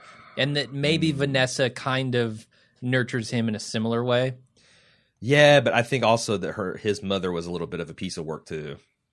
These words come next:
Speaker 2: Um, and I think you, y-, y-, not in these two episodes, but you understand
Speaker 1: Hmm.
Speaker 2: they're, they're part of the toxic relationship,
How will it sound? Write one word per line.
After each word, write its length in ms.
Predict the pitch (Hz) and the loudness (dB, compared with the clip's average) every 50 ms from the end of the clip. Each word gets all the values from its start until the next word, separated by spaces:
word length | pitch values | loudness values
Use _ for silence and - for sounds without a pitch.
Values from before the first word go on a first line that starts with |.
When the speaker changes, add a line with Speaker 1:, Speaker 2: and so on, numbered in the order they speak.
| _ _ _ - | _ _ _ -14
Speaker 2:
Um, 500 | 90 87 85 80 78 78 78 76 76 80 | -10 -10 -8 -8 -8 -10 -10 -12 -12 -8
and 100 | 82 92 | -4 -4
I 60 | 95 95 | -4 -4
think 200 | - 98 - 90 | -4 -8 -8 -6
you, 200 | 95 92 - - | -8 -8 -8 -8
y-, 320 | - 90 90 - - - - - | -8 -10 -10 -10 -12 -16 -16 -14
y-, 100 | 67 69 78 | -16 -14 -10
not 260 | 101 107 104 107 - | -2 0 0 0 0
in 100 | 98 95 | -2 -6
these 200 | 85 98 107 107 | -4 -4 -6 -4
two 120 | - 117 110 | -2 -2 -2
episodes, 440 | 104 - 104 - 110 107 107 95 - | -2 -4 -6 -4 -2 -2 -2 -2 -4
but 160 | 101 - - | -8 -8 -8
you 120 | 98 - | -6 -6
understand 800 | 98 101 95 92 90 - - 101 95 95 92 92 92 87 90 107 | -4 -4 -4 -4 -6 -6 -6 -4 -4 -4 -2 -4 -4 -6 -4 -4
Speaker 1:
Hmm. 220 | 104 98 95 92 98 _ _ _ _ _ _ _ _ _ _ _ _ _ _ _ _ _ _ _ _ _ _ - | -4 -4 -6 -8 -12 _ _ _ _ _ _ _ _ _ _ _ _ _ _ _ _ _ _ _ _ _ _ -8
Speaker 2:
they're, 260 | 104 107 101 104 101 | -4 -2 -2 -2 -2
they're 380 | 90 113 107 104 104 104 104 98 | 0 2 2 4 4 4 2 0
part 360 | - _ - - 104 98 98 | -4 _ -4 -2 -2 0 0
of 60 | 90 | -2
the 60 | 87 85 | -6 -8
toxic 460 | - 98 90 87 - - 90 - 92 | -4 -2 -2 -2 -2 -6 -12 -10 -8
relationship, 840 | 90 87 85 85 85 - 87 82 80 - 87 82 82 80 80 _ | -6 -4 -4 -4 -4 -6 -10 -12 -12 -8 -6 -6 -6 -6 -8 _